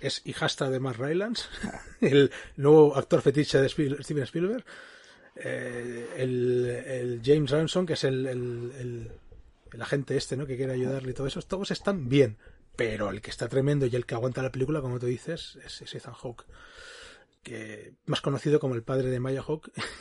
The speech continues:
y ex marido de Uma Thurman, <laughs> porque ahora la conocida de verdad es la hija,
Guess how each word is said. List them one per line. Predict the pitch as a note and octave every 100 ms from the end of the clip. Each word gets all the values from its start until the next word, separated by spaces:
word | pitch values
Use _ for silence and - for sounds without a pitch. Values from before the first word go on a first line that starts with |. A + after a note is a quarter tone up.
| -
y | A#3
ex | -
marido | G3+ D3+ E3
de | D3+
Uma | C#3+
Thurman, | - B2+ A#2+ C#3 - - - - -
<laughs> | - - - -
porque | C#3 C#3 C#3
ahora | D#3+ F#3+
la | D#3+
conocida | D3 C3+ C3 E3 E3+
de | E3
verdad | D#3+ E3 F#3
es |
la | F3 C3+
hija, | G#3 -